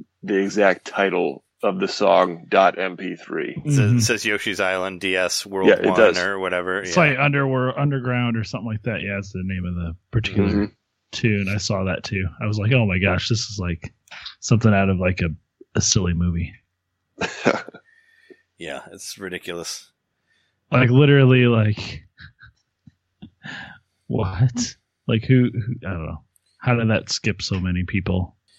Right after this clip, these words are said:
Speaker 3: But it's, like, a free game, right? It's, like, a free educational game or something.
Speaker 1: Right, it's just posted online, you know, Flash game.
Speaker 2: Mm-hmm.
Speaker 3: Yeah.
Speaker 1: But they
Speaker 3: So, I
Speaker 1: ripped
Speaker 3: mean,
Speaker 1: off Yoshi's Island
Speaker 3: they
Speaker 1: music.
Speaker 3: still ripped off the music, and that's not cool, but it wasn't being used for profit,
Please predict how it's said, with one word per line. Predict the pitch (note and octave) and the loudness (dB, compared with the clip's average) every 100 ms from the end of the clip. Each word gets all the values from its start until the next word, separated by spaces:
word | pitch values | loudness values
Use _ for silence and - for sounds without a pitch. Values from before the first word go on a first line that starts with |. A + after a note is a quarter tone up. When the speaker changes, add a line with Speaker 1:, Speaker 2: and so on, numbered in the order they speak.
| - | 2
Speaker 3:
But | D3 | 4
it's, | D3 | 6
like, | G3 | 6
a | C#3+ | 4
free | - E3 D3+ | 4 4 4
game, | C3+ C#3+ B2 | 4 4 4
right? | G#2 G2+ G#2+ | 0 -4 -6
It's, | B2 A2+ | -8 -10
like, | A#2 A2 | -8 -8
a | G2+ | -10
free | - A2+ G#2+ | -8 -6 -4
educational | G2+ G#2 - G#2+ - A2+ | -6 -6 -8 -6 -4 -4
game | G2+ G#2 G#2 | -4 -4 -4
or | G#2 | -4
something. | - A2 A2+ G#2 F#2+ - - - | -4 -4 -2 -2 -2 -8 -20 -6
Speaker 1:
Right, | A#2 A2 | 2 4
it's | A2 | 4
just | G#2+ G#2 | 0 -2
posted | A#2 G#2 - G2+ - _ _ | 0 0 -2 -6 -8 _ _
online, | - G#2 F#2+ F#2+ G2 G2+ _ - | 0 2 4 2 2 -2 _ -8
you | F#2+ | -4
know, | E2 | -2
Flash | G2+ F#2 - | 2 2 2
game. | G2+ G2 G2+ G2+ | -2 -2 -2 -10
Speaker 2:
Mm-hmm. | F2+ F#2 F2+ _ A#2+ G2+ | -16 -16 -18 _ -8 -6
Speaker 3:
Yeah. | D#2+ D#2+ - _ _ _ - | -6 -8 -12 _ _ _ -6
Speaker 1:
But | - - | -4 0
they | |
Speaker 3:
So, | E2+ | 4
I | F3 | 6
Speaker 1:
ripped | F3 F3 | 6 6
Speaker 3:
mean, | D#3+ | 6
Speaker 1:
off | E2+ D#2 | 4 2
Yoshi's | F#2 F2+ - | 0 -4 0
Island | D#2+ C#2+ D#2 | 0 0 2
Speaker 3:
they | |
Speaker 1:
music. | G#3+ - | 2 4
Speaker 3:
still | A3 | 4
ripped | D#3+ E3+ - | 4 2 2
off | D3+ C3+ | 0 0
the | C#3 | -2
music, | C3 C3 A#2 | -2 -2 -2
and | A#2 | -4
that's | A#2 A2 | -4 -6
not | - F#2+ | -10 -8
cool, | A#2+ G#2 | -6 -4
but | F#2+ | -4
it | E2+ F#2 | -4 -4
wasn't | G2 G2+ - _ - _ _ _ _ _ D3 | -4 -4 -12 _ -20 _ _ _ _ _ 2
being | D#3+ E3+ | 8 10
used | D3 B2 | 8 6
for | B2+ | -2
profit, | - C3+ A#2+ A#2+ | 0 2 2 0